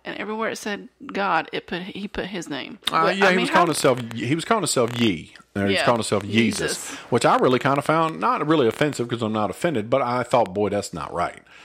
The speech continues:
Speaker 2: Um, and so, you know, uh, it's really cra-, but it's crazy to me 'cause he's, again, he's sitting in one of the most, uh, uh, controversial families in the country,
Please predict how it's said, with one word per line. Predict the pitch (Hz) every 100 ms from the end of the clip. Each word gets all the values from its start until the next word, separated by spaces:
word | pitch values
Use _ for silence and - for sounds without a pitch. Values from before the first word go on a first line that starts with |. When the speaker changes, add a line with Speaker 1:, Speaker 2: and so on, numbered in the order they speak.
| - - -
Speaker 2:
Um, | 101 95 104
and | 110
so, | - 135 127
you | 139
know, | 139 113 113 - _ _
uh, | 92 73
it's | 123 139 -
really | 156 196
cra-, | - 165 190 -
but | 185 160 - -
it's | 160 -
crazy | 196 247 190
to | 107
me | 85
'cause | - 127
he's, | 175 147 - - -
again, | 135 220 160
he's | 131 131
sitting | 175 165
in | 147
one | 147
of |
the | 139
most, | 131 127 -
uh, | - 107 -
uh, | 107
controversial | 104 - 170 170 147 151 143 131
families | - 135 135 117
in | 110
the | 98
country, | - 131 131 - 90 65